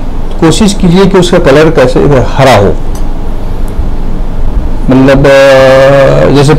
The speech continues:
पेप्सी, कोल्ड ड्रिंक, अ, काले टाइप के होते हैं, कुछ हरे भी होते हैं, तो हरे टाइप की चीज़-, चीज़ों का ड्रिंक, अ, ह-, जिस-, जिसका कलर हरा हो,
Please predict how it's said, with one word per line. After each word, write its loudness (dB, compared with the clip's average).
पेप्सी, 0
कोल्ड 2
ड्रिंक, 2
अ, 2
काले 2
टाइप 0
के 0
होते 0
हैं, 2
कुछ 0
हरे 2
भी 2
होते 0
हैं, -2
तो 0
हरे 2
टाइप 2
की 0
चीज़-, 0
चीज़ों 0
का 2
ड्रिंक, 2
अ, -2
ह-, 0
जिस-, 2
जिसका 0
कलर 2
हरा 2
हो, -2